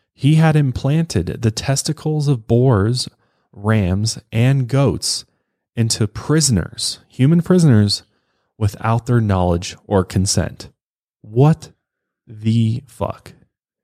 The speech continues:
That's super sick. Like, what do you think is gonna happen with that? Well, he believed criminal behavior was biological, and he wanted to change the biology of these prisoners while practicing eugenics by sterilizing men he believed should not be allowed to reproduce.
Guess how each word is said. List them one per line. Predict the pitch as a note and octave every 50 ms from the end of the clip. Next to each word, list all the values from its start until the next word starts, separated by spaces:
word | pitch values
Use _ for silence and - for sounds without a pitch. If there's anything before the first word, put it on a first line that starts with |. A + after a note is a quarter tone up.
| _ _ _ _
That's | - A#2+ A#2+ - -
super | - - - - C#3 C#3+ C3+ - B2 A2+
sick. | - - - C#3+ B2+ G#2+
Like, | G#2 G2+ G2 G#2+
what | A2+ A#2+
do | B2
you | A#2+
think | - B2 A#2+
is | A#2 A2+
gonna | - A2+ A2
happen | A2+ A2 A2 - A2
with | - G#2 -
that? | A#2+ A2+ - - _ _ _ _ _ _ _
Well, | - A2 A#2+ C3 C#3 C3 B2+
he | A2+ - - D#3
believed | D3 C#3+ D#3 D3 D3+ D3+ D3+ C3 -
criminal | - - D3+ D3+ D3+ D3+ D3
behavior | C#3+ C#3 B2+ - C#3 C3+ C3+ C3 C3+ C3+ C3 B2+
was | A#2+ A#2 A2+ A2
biological, | A2+ A2 A2 A#2 A#2 A#2 A#2+ C3 C#3 - C3 - - - - - - - _ _ _ _ _ _ _ _
and | _ A#2+ B2+
he | B2+ B2+
wanted | B2 C3 C#3+ D3 D#3 C#3+
to | C3 B2
change | A#2 - - - D3 D3 D#3 E3+ E3+ D#3 C#3
the | C3+ C#3+
biology | B2+ A#2 B2+ B2 C3 C3+ C3 C3+ C#3+ D3 C#3+ B2+ A2+ A2 A2 G#2+
of | G#2
these | G#2+ A2 A2+ A2+
prisoners | - - C3+ C#3 C3 A#2 G2+ F2+ F2+ F2+ G2+ - - _ _ _ _ _ _ _ _ _ _ _
while | - A2+ A#2
practicing | A2+ - C#3 B2 B2 - - A#2 - - A#2 A2
eugenics | G#2+ G#2 G2+ G2+ G#2+ A2+ A#2+ G#2+ - - - -
by | - G2 F#2+ G2
sterilizing | - - - - A2 A#2+ B2+ B2+ B2+ A#2+ A#2+ A#2 A#2 A2+ A2+ A2+
men | A2+ B2 B2+ A2 E2+ E2+
he | G2+ G#2 G2
believed | F#2 G2+ F#2+ F#2 F#2+ G2 G2 G2
should | - - - F#2+ F#2
not | F#2 G2 A2+ A#2+ - -
be | B2+ B2
allowed | B2 A2+ G2 F2 F2+ F2+ F2 -
to | - - F#2+
reproduce. | F2 F2+ F2 - - - - E2 F2+ F#2+ F2+ - - - - - -